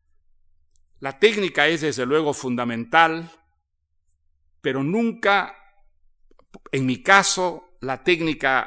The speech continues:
ha sido un fin en, en, en, en sí mismo. No, eh,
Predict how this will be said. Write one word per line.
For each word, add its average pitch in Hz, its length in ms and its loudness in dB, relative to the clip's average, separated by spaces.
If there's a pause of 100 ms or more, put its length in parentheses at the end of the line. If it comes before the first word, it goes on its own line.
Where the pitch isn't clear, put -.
(100)
ha 131 120 -2
sido 139 920 -2
un 160 180 2
fin 165 260 0
en, 120 280 -2
en, 113 340 -8
en, 107 260 -12
en 113 120 -10
sí 156 160 -4
mismo. 139 440 -4 (1300)
No, - 480 -6 (260)
eh, 117 120 -18